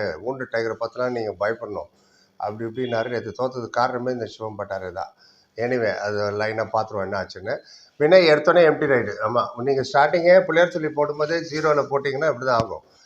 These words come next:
எம்டி ரைடு எடுத்தாரு. அப்புறம் நிதின் தன்கர், அவரும் வந்து இன்ஜுரிக்கு அப்புறம் தான் வராரு அந்த பையன். நிதின் தன்கர் போய் டச் பாயிண்ட், அஹ், நீரஜை அவுட் பண்ணிட்டு வந்துட்டார்,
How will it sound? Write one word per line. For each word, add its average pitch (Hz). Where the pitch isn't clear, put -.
எம்டி 143
ரைடு 139
எடுத்தாரு. 123
அப்புறம் 139
நிதின் 156
தன்கர், 127
அவரும் 170
வந்து 165
இன்ஜுரிக்கு 160
அப்புறம் 147
தான் 160
வராரு 147
அந்த 110
பையன். 113
நிதின் 151
தன்கர் 139
போய் 156
டச் 135
பாயிண்ட், 139
அஹ், 107
நீரஜை 113
அவுட் 117
பண்ணிட்டு 107
வந்துட்டார், 104